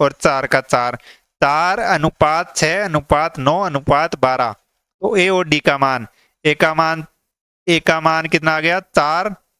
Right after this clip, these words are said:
और D का मान आ गया बारह। तो चार एकम चार और चार ती बारह,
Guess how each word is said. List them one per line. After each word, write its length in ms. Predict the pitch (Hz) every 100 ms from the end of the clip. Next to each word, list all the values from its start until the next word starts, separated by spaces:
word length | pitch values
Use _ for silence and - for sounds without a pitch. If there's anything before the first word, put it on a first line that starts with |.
| _ _ -
और 160 | 147
D 120 | 131 143
का 160 | 160
मान 200 | 151 147
आ 140 | 147 143
गया 280 | 143 160 185
बारह। 420 | - 127 131 120 - _ _ -
तो 40 |
चार 440 | 139 - 147 160 165
एकम 540 | 165 - _ 170 175
चार 400 | 170 165 147 175
और 180 | 220 185 -
चार 360 | 170 147 165 185 - _ _
ती 140 | 160 151
बारह, 400 | 127 127 131 113